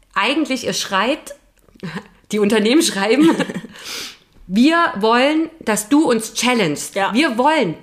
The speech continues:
Speaker 1: deine Meinung hören. Wir
Speaker 2: Mhm.
Speaker 1: wollen, dass du dich hier einbringst, dass du uns weiter f-, äh, voranbringst, dass, dass man hier diskutiert, mal verschiedene Sachen, ähm, zumindest diskutieren, aber am besten natürlich auch mal
Speaker 2: In Frage
Speaker 1: ausprobieren.
Speaker 2: stellt, ja.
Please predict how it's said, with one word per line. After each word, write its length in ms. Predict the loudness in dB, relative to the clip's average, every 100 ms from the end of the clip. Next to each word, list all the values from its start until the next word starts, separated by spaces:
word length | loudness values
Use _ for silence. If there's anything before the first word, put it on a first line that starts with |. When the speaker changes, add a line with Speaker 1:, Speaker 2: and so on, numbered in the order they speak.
| -4
Speaker 1:
deine 300 | -2 0 2
Meinung 500 | 2 2 2 0 0
hören. 300 | 0 0 0
Wir 140 | 0
Speaker 2:
Mhm. 80 | 0
Speaker 1:
wollen, 400 | 0 0 0 -2 -8 -20 -12
dass 180 | -10 -6
du 100 | -4
dich 140 | -4
hier 140 | -4 -2
einbringst, 340 | -2 -2 -6
dass 120 | -6
du 60 | -6
uns 120 | -6
weiter 160 | -4 -6
f-, 280 | -8 -20 -16 -16 -14 -6
äh, 500 | -4 -2 -2 -4 -8
voranbringst, 760 | -6 -4 0 0 -2 -2 -2 -4
dass, 180 | -8 -12 _
dass 200 | -8 -6
man 120 | -4
hier 120 | -4 -4
diskutiert, 840 | -6 -8 -12 -4 0 2 2 -2 -8 -16 -14 -8
mal 100 | -6
verschiedene 440 | -6 -4 -2 -2
Sachen, 800 | -2 -4 -2 0 0 0 -2 -4 -6
ähm, 320 | -4 -2 -4
zumindest 520 | 2 4 4 2 -4 -4
diskutieren, 460 | -2 -2 0 0
aber 160 | 0 -2
am 100 | -2
besten 200 | -4 -4
natürlich 180 | -4 -2
auch 60 |
mal 100 | 0
Speaker 2:
In 160 | 2 0
Frage 320 | 0 -2 0
Speaker 1:
ausprobieren. 160 | -2 0
Speaker 2:
stellt, 380 | -2 -4 -6
ja. 200 | -4 -4